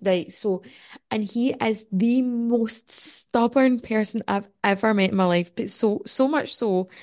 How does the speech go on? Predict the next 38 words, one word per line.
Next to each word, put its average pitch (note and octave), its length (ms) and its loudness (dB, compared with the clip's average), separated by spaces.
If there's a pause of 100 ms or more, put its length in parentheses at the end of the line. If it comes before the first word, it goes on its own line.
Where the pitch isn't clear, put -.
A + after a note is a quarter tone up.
(300)
that F#3+ 420 4 (880)
it B3 60 6
was A#3 140 2
basically, C4+ 440 -2
you A3 160 -6
come D4 420 -4 (120)
off A3+ 300 0
the B3+ 60 -4
motorway, G#3 320 -2
'cause - 120 -4
obviously A#3+ 260 0
we B3+ 40 2
lived A#3+ 140 -4
in A3 40 -4
the G#3+ 60 -2
south F3+ 260 -4
side, F#3 260 -2 (1200)
Kinnan B3+ 320 0
Park, F3+ 340 2
you G3+ 100 -2
can G3 100 0
go G3 80 0
straight B3 340 0
onto B3+ 220 -2
the A#3+ 80 -4
city G3+ 320 -8
cen-, F#3+ 200 -4 (140)
no, G#3+ 280 2 (420)
I A#3 60 -10
think C4 140 0
you - 60 -4
can D4 60 -4
go C4 120 0
straight C4 360 -2
onto C#4+ 240 -4
the C#4+ 100 -4
city A#3 320 -4
centre. G3+ 680 -4